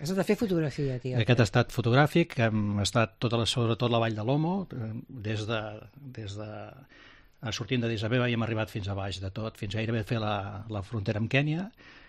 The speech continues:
Speaker 2: i hem visitat diferents ètnies que ens han, ens han ofert el seu, el seu dia a dia. Llavors, amb el fotogràfic té això, que ens podem, ens podem allargar una miqueta més de, de la visita de, de ruta turística, sinó
Speaker 1: Etiòpia
Speaker 2: que
Speaker 1: de, heu tingut que fer molt retrat.
Speaker 2: Retrat és, sí, sí, no,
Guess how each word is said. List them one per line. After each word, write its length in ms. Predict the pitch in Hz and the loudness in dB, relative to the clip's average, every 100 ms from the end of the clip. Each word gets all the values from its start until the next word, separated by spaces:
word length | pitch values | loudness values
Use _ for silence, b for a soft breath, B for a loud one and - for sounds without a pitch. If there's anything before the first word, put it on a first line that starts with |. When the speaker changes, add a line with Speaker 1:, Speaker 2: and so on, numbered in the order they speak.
| B | B
Speaker 2:
i 60 | 123 | 2
hem 100 | 117 | 2
visitat 320 | 107 110 113 | 2 0 0
diferents 440 | 120 135 113 117 117 | 0 0 0 2 2
ètnies 500 | 117 123 151 151 - | 4 2 0 -4 -6
que 140 | 113 | -4
ens 400 | 101 98 98 98 | -4 -4 -6 -2
han, 180 | 107 117 - 107 | 0 0 -4 -8
ens 180 | 101 | -4
han 100 | 110 | -2
ofert 280 | 107 101 104 | -2 -4 -4
el 60 | 107 | -2
seu, 220 | 123 104 92 | -2 -4 -6
el 60 | 90 | -4
seu 140 | 110 98 | -2 2
dia 160 | 98 | 2
a 40 | 92 | 2
dia. 260 | 107 117 - - B B B B B - | 0 -2 -8 -20 B B B B B 0
Llavors, 200 | 110 120 | 4 6
amb 100 | 120 | 4
el 40 | |
fotogràfic 420 | 127 117 117 139 - | 4 4 4 4 2
té 140 | 123 | 0
això, 240 | - 110 107 | 0 -2 -2
que 80 | |
ens 220 | 107 104 - | -4 -4 -4
podem, 460 | 120 113 120 120 - - | -2 0 2 0 -4 -8
ens 180 | 135 - | -8 2
podem 220 | 127 135 | 4 8
allargar 220 | 131 135 131 | 6 6 6
una 80 | |
miqueta 320 | 123 120 120 127 | 6 4 4 4
més 220 | 139 135 | 4 2
de, 120 | 131 120 | 2 0
de 140 | 123 117 | 0 0
la 60 | 110 | 2
visita 380 | 113 123 135 123 | 2 2 0 0
de, 200 | 117 104 104 | -2 -4 -2
de 140 | 104 113 | 0 2
ruta 240 | 131 131 | 4 2
turística, 560 | 123 131 - 135 151 151 | 2 0 0 -2 -2 -2
sinó 260 | 156 160 151 | 2 2 2
Speaker 1:
Etiòpia 180 | 185 | 4
Speaker 2:
que 60 | 202 | 4
Speaker 1:
de, 80 | 190 160 160 | 2 0 -2
heu 220 | 147 143 139 | -2 -4 -6
tingut 240 | 147 147 | -6 -4
que 80 | 139 | -4
fer 120 | 139 139 | -4 -2
molt 320 | 139 135 131 | -2 -4 -6
retrat. 480 | 123 - 165 - - - - - - - | -8 -6 -8 -8 -16 -20 -20 -20 -18 -4
Speaker 2:
Retrat 320 | 101 104 107 123 | 0 2 4 4
és, 140 | 120 | 4
sí, 160 | - 117 | 2 2
sí, 200 | - | 4
no, 100 | 117 | 4